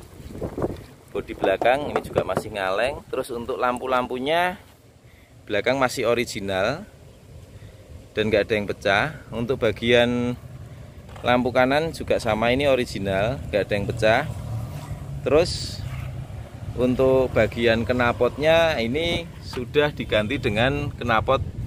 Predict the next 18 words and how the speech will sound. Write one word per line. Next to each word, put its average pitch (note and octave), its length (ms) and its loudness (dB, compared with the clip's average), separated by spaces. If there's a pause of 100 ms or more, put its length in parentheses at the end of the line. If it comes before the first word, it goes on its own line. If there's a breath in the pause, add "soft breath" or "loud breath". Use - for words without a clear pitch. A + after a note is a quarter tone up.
(400)
eh, G#2 480 2
aftermarket, A2+ 640 0 (240)
tapi E3+ 320 6
originalnya C#3+ 640 2
ini F3+ 400 0
ada. B2 480 2 (1040)
Jadi C3 160 -2
nanti C#3 240 4
kalau C#3+ 160 6
teman-teman C3+ 640 0 (480 loud breath)
pengen C#3 240 4
ganti A2 240 4
yang A2+ 160 6
ori, B2+ 160 4
tinggal C3+ 240 2
diganti G#2 400 2
aja. C3+ 240 4
Ini C#3+ 400 -2